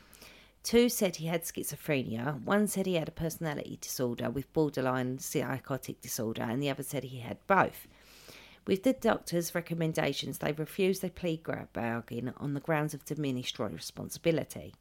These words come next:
as he had intent and was planning to, uh, and he planned what he was going to do and how he was going to do it. So basically, because of all the planning, because of the rats weeing on these things, because of all of that, he planned everything to a T. You're not insane when you're planning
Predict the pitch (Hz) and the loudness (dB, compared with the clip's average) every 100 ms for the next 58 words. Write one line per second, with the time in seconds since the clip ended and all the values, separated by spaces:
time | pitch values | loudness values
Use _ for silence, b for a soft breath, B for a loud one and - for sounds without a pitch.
0 | _ B B B 160 175 190 175 165 165 | _ B B B -2 0 0 0 0 0
1 | 151 139 143 120 117 151 147 - 156 147 | -2 -2 -2 -2 0 0 0 0 0 2
2 | 143 160 - - - 139 131 147 151 147 | -2 -4 -12 -8 0 2 4 2 0 0
3 | 156 151 147 - - 110 143 - 131 131 | 2 2 2 -2 0 0 -2 -2 -2 -2
4 | - 135 127 123 120 135 120 107 113 - | 0 4 4 4 0 0 0 -2 -4 -2
5 | 101 117 - 156 110 B B B - 156 | -2 0 6 6 6 B B B -10 0
6 | 180 160 185 - 127 - - 175 185 190 | 0 0 -4 -4 -4 -4 -2 0 2 2
7 | 175 165 - 160 143 131 - - 170 165 | 2 0 -2 0 0 -2 -4 -6 -4 -4
8 | 156 160 156 156 - - 151 147 151 139 | -2 -2 2 2 2 -4 0 4 4 4
9 | 135 131 131 123 127 - 139 135 160 - | 2 0 0 -2 -2 -2 -2 -2 -6 -4
10 | 170 160 185 175 151 - 131 139 B B | -4 0 4 4 4 2 2 2 B B
11 | B - 196 - 202 165 156 - 190 170 | B 0 0 2 2 4 2 2 0 0
12 | - 160 - 170 160 160 180 139 131 b | -6 -6 -4 0 0 0 0 0 -2 b
13 | b 180 196 185 165 - 180 151 139 143 | b 4 6 4 0 0 0 0 -2 -2
14 | 147 143 143 170 160 143 139 135 | 0 -2 -4 -2 0 0 0 -2